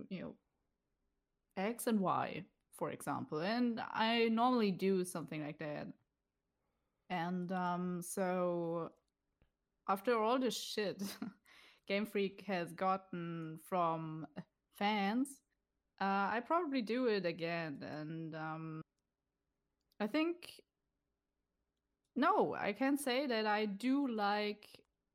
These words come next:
Pokemon, uh, Sword and Shield better than I did, uh, yeah, Sun and Moon.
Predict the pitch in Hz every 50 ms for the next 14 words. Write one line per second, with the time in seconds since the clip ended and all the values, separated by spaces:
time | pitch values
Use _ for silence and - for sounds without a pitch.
0 | _ _ _ _ _ _ - - 214 220 - 214 208 196 190 180 180 180 175 175
1 | 170 170 170 165 - - - - - - - - - 175 170 165 165 170 170 170
2 | 170 - 170 175 - - - - - 185 175 170 170 165 165 165 175 - - 160
3 | - 165 160 170 170 170 170 165 160 160 165 160 160 156 156 156 156 151 156 165
4 | - 156 151 156 156 - - - 175 185 _ _ _ _ - - - 165 151 -
5 | - - - - - 202 - - _ _ _ _ - 190 180 170 160 156 156 -
6 | - - - - 190 170 170 156 156 156 160 165 175 220 254 302 320